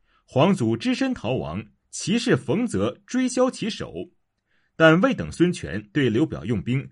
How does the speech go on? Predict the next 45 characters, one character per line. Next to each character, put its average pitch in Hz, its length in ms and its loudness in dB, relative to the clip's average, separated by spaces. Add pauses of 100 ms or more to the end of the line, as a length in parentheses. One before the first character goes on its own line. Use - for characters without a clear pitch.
(160)
曹 - 180 -4
操 135 380 -2
已 120 100 -2
率 180 200 -2
大 180 200 0
军 127 280 -4
袭 - 240 -10
襄 254 320 -4
阳。 - 240 -12 (1400)
建 170 200 6
安 160 220 6
十 123 180 -4
三 165 220 2
年， 82 380 -6
二 170 120 6
零 123 160 0
八 180 200 0
年 82 200 -6
八 113 220 -4
月， 120 240 -6 (440)
曹 139 200 0
操 156 240 2
率 170 180 2
领 98 220 0
十 139 160 -4
多 247 160 2
万 208 160 2
大 117 160 -4
军 160 220 -4
南 95 200 -8
征， 170 240 2 (200)
直 226 240 2
指 - 200 -10
襄 131 280 -2
阳。 67 240 -12 (760)
就 269 160 0
在 202 140 4
此 - 240 -6
时， 110 480 -6
刘 143 180 4
表 78 280 -2
突 - 180 -2
然 117 180 2
病 160 240 -2
死， - 360 -14